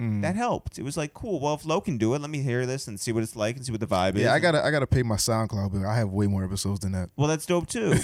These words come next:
Speaker 1: <laughs>
Speaker 2: But, but, but the Lo one mattered to us.
Speaker 1: Right.
Speaker 2: And now hopefully you can say, "Well, Loki and It's the Real been on,"
Speaker 1: Mm-hmm.
Speaker 2: and get someone bigger than us.
Speaker 1: Yeah, right.
Speaker 2: And then, and then you, you just build
Speaker 1: Just
Speaker 2: up on
Speaker 1: keep
Speaker 2: it.
Speaker 1: building off of that.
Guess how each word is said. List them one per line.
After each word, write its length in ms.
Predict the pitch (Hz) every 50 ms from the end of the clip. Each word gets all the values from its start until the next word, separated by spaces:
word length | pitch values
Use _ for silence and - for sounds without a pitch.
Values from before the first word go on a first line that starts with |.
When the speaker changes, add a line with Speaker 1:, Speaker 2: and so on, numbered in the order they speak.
| - 139
Speaker 1:
<laughs> 200 | - - 156 139
Speaker 2:
But, 200 | 156 147 143 147 - - _ _ _ - _
but, 220 | 151 151 147 143 - _ _ _ _ _ _
but 180 | 139 - 147 131
the 80 | 165 151
Lo 200 | 139 147 156 180
one 240 | 170 160 147 135 135
mattered 300 | 135 143 135 113 101 -
to 160 | - 101 78
us. 260 | 57 - - - -
Speaker 1:
Right. 320 | 120 123 113 104 95 98 - -
Speaker 2:
And 220 | - 147 156 160 170
now 200 | 165 170 165 170
hopefully 720 | 165 190 208 208 - - 175 139 120 117 120 135 165 180 - _ _ _
you 140 | - 127 143
can 140 | 147 160 143
say, 180 | - - 143 135
"Well, 180 | 131 131 127
Loki 440 | 120 123 127 135 - - 147 139 135
and 100 | 123 104
It's 140 | 110 - -
the 100 | - 117
Real 220 | 117 135 165 175
been 140 | 131 110 104
on," 420 | 101 95 95 95 98 107 120 135 151 -
Speaker 1:
Mm-hmm. 200 | 110 107 107 101
Speaker 2:
and 160 | - 104 98
get 180 | 110 110 104
someone 520 | - - 131 113 113 110 110 110 110 113 110
bigger 280 | - - 123 113 117
than 160 | 117 123 143 180
us. 380 | 214 180 - - - - -
Speaker 1:
Yeah, 160 | 110 104 101
right. 380 | 95 95 98 95 95 95 95 82 - _
Speaker 2:
And 160 | 135 135 135 127
then, 380 | 139 139 139 139 139 139 - - -
and 160 | 139 139 135
then 420 | 135 135 135 135 135 135 - - - _ _ _ _ _ _
you, 200 | 131 131 139 135
you 160 | - 139 139
just 200 | 113 127 117 117
build 220 | 117 135 139 160 160
Speaker 1:
Just 180 | 156 - - -
Speaker 2:
up 40 | 123
on 140 | 117 -
Speaker 1:
keep 60 | 92 -
Speaker 2:
it. 40 |
Speaker 1:
building 220 | 110 110 104 104 101
off 180 | 98 95 -
of 60 | 98 95
that. 220 | - - - -